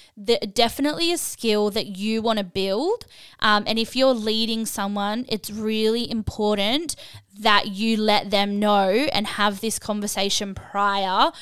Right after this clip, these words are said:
that, um, you know, what would be the most urgent compared to what would be the least urgent. So for, for you, in your services, for example, families might come first.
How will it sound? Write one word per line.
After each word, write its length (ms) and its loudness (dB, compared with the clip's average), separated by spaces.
that, 540 2
um, 420 2
you 120 -2
know, 300 0
what 540 2
would 260 2
be 200 0
the 120 -2
most 460 2
urgent 640 2
compared 440 2
to 140 -4
what 160 2
would 100 -4
be 120 -4
the 100 -6
least 500 -6
urgent. 680 -8
So 480 6
for, 300 0
for 160 0
you, 320 4
in 160 0
your 100 0
services, 640 2
for 180 2
example, 680 4
families 720 2
might 280 2
come 240 0
first. 580 -4